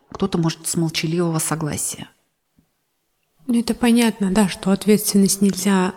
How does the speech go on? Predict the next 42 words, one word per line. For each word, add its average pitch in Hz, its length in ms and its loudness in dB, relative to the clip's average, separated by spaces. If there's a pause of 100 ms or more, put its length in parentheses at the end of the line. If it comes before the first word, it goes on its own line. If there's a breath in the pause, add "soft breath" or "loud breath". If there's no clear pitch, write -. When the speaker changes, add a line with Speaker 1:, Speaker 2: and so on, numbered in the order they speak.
Speaker 2:
а, 196 260 4
на 190 120 6
него 202 220 6
одного 196 360 2
возложить, 214 640 0
но 214 340 4 (480 loud breath)
если, 202 360 4
например, 185 500 2
там 170 220 0
мы 175 80 0
говорим 170 360 -4
о 175 40 0
моей 214 340 4
истории, 190 380 -2
меня 175 200 2
никто 165 320 -2
не 180 140 2
бил, 285 320 4
но 196 200 4
была 185 280 0
угроза, 175 540 -2
да, 175 140 -4
Speaker 1:
Мгм. 190 100 4
Speaker 2:
этому 180 380 6
с-, - 180 -8
уже 165 300 0
серьезная 180 680 0
угроза. 180 420 -2 (560 loud breath)
И 185 180 2
тогда 185 380 0
я 190 240 0
приняла 175 460 2
решение, 160 480 0
что - 200 -8
это - 140 -8
последний 180 500 -2
раз. 202 220 -2 (260 loud breath)
Вот 170 140 0
сглаживать 214 680 2
ли 202 100 4
потом 185 400 0
углы, 170 380 2